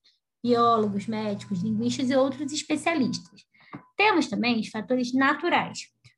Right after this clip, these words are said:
O uso da língua pelos falantes sofre, sofre influência de fatores naturais, como idade e sexo.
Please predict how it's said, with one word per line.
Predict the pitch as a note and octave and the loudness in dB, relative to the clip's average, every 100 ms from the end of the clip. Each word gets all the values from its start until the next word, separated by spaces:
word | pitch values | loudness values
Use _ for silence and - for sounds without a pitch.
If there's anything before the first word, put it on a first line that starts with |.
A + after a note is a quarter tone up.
| _ | _
O | B3 D#4 | -2 0
uso | D4+ | 0
da | A3+ | -2
língua | G#3 A#3+ G#3+ F3+ | 0 0 0 -4
pelos | F#3+ F3+ | -6 -8
falantes | - F#3 G#3+ F#3+ F3 | -8 -6 -4 -4 -4
sofre, | B3+ A#3 B3 B3 - | -4 -4 -4 -8 -12
sofre | - B3+ C#4 - D4+ | -4 0 0 -2 -4
influência | D4 D#4 D4 F4 D#4 | -2 -2 0 -2 -4
de | - | -2
fatores | B3+ B3 A3 | -2 0 -2
naturais, | A3 G#3+ B3 F#3+ - - | -2 -4 -4 -6 -8 -10
como | G3+ A3 | -6 -6
idade | A3+ C4+ C4 B3 | 2 2 2 0
e | - | -6
sexo. | G#3 F3 - | -6 -6 -16